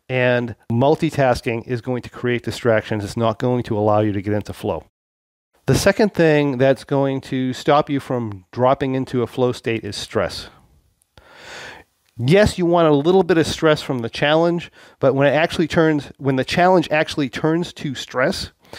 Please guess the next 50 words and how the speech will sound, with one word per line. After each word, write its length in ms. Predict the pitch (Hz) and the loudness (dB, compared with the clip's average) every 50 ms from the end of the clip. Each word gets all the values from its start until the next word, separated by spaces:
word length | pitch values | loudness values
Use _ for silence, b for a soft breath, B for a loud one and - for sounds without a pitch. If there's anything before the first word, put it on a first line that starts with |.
| B B B B B B B | B B B B B B B
then 720 | - 123 113 147 143 143 143 143 147 143 143 139 139 139 - - | -6 -2 2 4 4 6 6 6 6 6 4 2 0 -2 -4 -6
that 480 | 131 127 113 131 135 139 151 156 - _ | -12 -10 -2 0 0 2 2 0 -2 _
is 240 | - 147 147 143 131 | -4 -2 -2 -2 -2
going 320 | 120 123 135 135 131 131 131 | -4 -4 -2 -2 -2 -2 -4
to 120 | - - | -6 -6
be 80 | 120 123 | -4 -4
a 60 | 123 | -4
problem 300 | - - 139 131 135 131 | -2 0 2 2 2 2
for 120 | 123 - 139 | 0 -4 -2
you. 160 | 131 131 127 | -2 -2 -2
It's 100 | 120 - | -4 -6
gonna 160 | - 123 113 | -6 -8 -6
take 300 | - - - 123 - - | -6 -6 -6 -6 -6 -4
you 80 | 113 110 | -6 -6
right 340 | 104 113 117 127 135 - | -2 0 0 0 0 0
out 160 | - 123 120 117 | 0 2 2 2
of 80 | 113 | 2
the 80 | 104 104 | 0 -4
flow 240 | - - 110 104 101 | -6 -4 -4 -4 -4
state. 300 | - - - 90 90 - _ - b b b b b b b b b | -6 -8 -10 -10 -10 -12 _ -20 b b b b b b b b b
The 140 | - 135 131 | 0 0 0
third 320 | - - 180 180 208 214 | 2 4 4 6 6 6
item 320 | 175 127 120 107 95 90 - _ _ - | 4 4 2 0 -2 -6 -12 _ _ -16
that 520 | 117 110 123 123 127 127 127 123 127 - | -8 -2 0 2 2 4 4 2 0 0
is 220 | - 135 127 127 113 | -2 -4 -4 -4 -2
going 300 | - 139 139 139 139 135 | -2 -4 -2 -2 -2 -6
to 320 | - - 143 139 135 127 | -8 -8 -6 -4 -4 -6
pull 340 | - - - - - 165 160 | -6 -10 -8 -2 0 0 2
you 220 | 165 151 147 139 | 2 2 2 2
out 160 | 127 139 139 135 | 4 4 4 2
of 80 | 127 | 2
a 60 | 113 | 0
flow 280 | 107 - - 135 127 131 | -4 -6 -2 -2 -2 -2
state 400 | - - - 120 113 113 110 _ _ b b b b b b | -2 -4 -6 -4 -4 -4 -4 _ _ b b b b b b
or 200 | 131 127 123 120 | 0 2 2 4
not 180 | 123 127 135 | 4 4 4
allow 220 | 127 127 127 127 127 | 4 4 4 4 4
you 160 | 120 120 117 | 2 2 0
to 60 | 117 98 | -4 -4
get 160 | 110 113 123 | -4 -4 -2
into 320 | 151 165 - - 131 120 | -2 -4 -4 -6 -8 -8
a 40 | 110 | -8
flow 220 | - - 117 110 | -8 -6 -6 -6
state 400 | 104 - - - 107 107 107 - - _ B B B B B | -6 -8 -6 -6 -6 -6 -6 -10 -14 _ B B B B B
is 140 | 117 113 - | -6 -6 -4
called 300 | - - - 127 127 113 | -4 0 2 2 2 2
the 60 | 117 | 0
fear 280 | - - - 131 123 117 | -6 -2 0 0 2 2
of 80 | 110 | 0
failure. 460 | - _ - 117 104 104 92 80 _ | -2 _ -6 -6 -4 -6 -8 -12 _